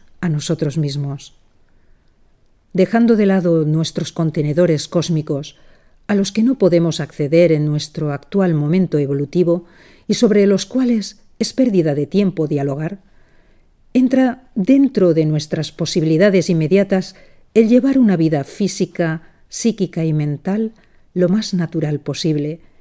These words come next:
y lo más descontaminada. Para abundar en claridad, no me refiero a hacer gimnasia o dejar de hacerla, usar azúcar o sacarina,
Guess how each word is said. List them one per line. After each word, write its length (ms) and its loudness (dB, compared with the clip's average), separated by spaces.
y 120 0
lo 140 0
más 340 -4
descontaminada. 960 -6
Para 200 2
abundar 480 0
en 120 -2
claridad, 520 -10
no 240 4
me 100 2
refiero 640 2
a 20 0
hacer 320 -2
gimnasia 800 -4
o 80 -4
dejar 320 -4
de 80 -2
hacerla, 540 -4
usar 300 -2
azúcar 640 -4
o 240 -6
sacarina, 680 -2